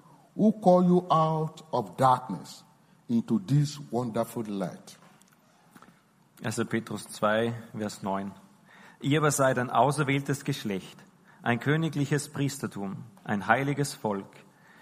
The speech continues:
Speaker 2: ein Volk des Eigentums, damit ihr die Tugenden dessen verkündigt, der euch aus der Finsternis berufen hat, zu seinem wunderbaren Licht.
Speaker 1: We've, we've heard why God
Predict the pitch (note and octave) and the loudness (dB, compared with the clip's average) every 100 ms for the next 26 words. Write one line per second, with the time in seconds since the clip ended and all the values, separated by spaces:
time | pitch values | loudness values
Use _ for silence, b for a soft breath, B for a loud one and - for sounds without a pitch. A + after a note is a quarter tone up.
0 | b - A2 - C#3+ E3+ B2+ - A2+ B2 | b -6 -2 0 0 0 -4 0 0 2
1 | C3+ A#2+ G#2 G2 F#2 - - _ b b | -2 -6 -8 -8 -8 -12 -20 _ b b
2 | b - A#2+ C3+ C#3+ C3 - D#3+ E3 E3 | b -4 -2 0 0 -2 -2 0 0 0
3 | D3+ A#2+ B2+ - C#3+ B2+ - A#2+ B2 B2+ | 0 0 -2 -2 -6 -6 -4 -4 -2 -6
4 | - A#2 A2+ A2+ G#2+ A2 - C#3+ D#3 - | -4 0 0 0 -2 -4 -4 -4 -4 -4
5 | C#3+ C#3 - G#2 A2+ A2 A#2 G#2+ A2 - | -4 -4 -4 -4 -4 -4 -2 0 0 -6
6 | B B B - G#2+ G#2 G#2+ C3+ A#2+ G#2 | B B B -10 -4 0 0 0 -2 -2
7 | A2+ A2+ G#2 F#2+ G2+ G2 F2+ - - - | -2 -2 -2 -2 -2 -6 -8 -10 -18 -20
8 | _ _ _ _ _ _ _ b b b | _ _ _ _ _ _ _ b b b
9 | b b b b _ - D#3+ - - - | b b b b _ -2 0 0 -8 -18
10 | - _ _ _ D3+ D3 - A3+ D#3 - | -20 _ _ _ -2 2 4 6 4 0
11 | - - - - - F3+ F#3+ D3 D#3 | -14 -20 -20 -10 0 4 4 2 0